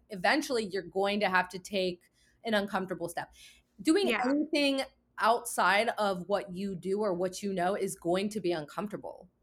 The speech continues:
Speaker 1: It's, it, it, it can, like, from a biological standpoint, it's going to be uncomfortable.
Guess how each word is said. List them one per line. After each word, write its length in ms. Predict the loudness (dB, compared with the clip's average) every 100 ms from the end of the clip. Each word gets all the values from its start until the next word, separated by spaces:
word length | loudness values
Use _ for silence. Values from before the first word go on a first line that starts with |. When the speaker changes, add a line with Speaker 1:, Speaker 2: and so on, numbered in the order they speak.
| -6
Speaker 1:
It's, 260 | -4 -4 -10 _ _ _
it, 220 | -6 -6 0
it, 200 | 0 0
it 280 | -4 -12 -12
can, 380 | -2 0 0 -4
like, 260 | -2 -2 -4 _ _ _ _ _
from 180 | 2
a 340 | 4 4 2 0 2
biological 760 | 6 6 6 6 6 4 0
standpoint, 800 | -4 2 6 6 4 2 0 0 -4
it's 160 | -6
going 340 | -2 0 0 0
to 100 | -4
be 180 | -2
uncomfortable. 1040 | -2 -2 0 0 2 0 -2 -2 -4 -6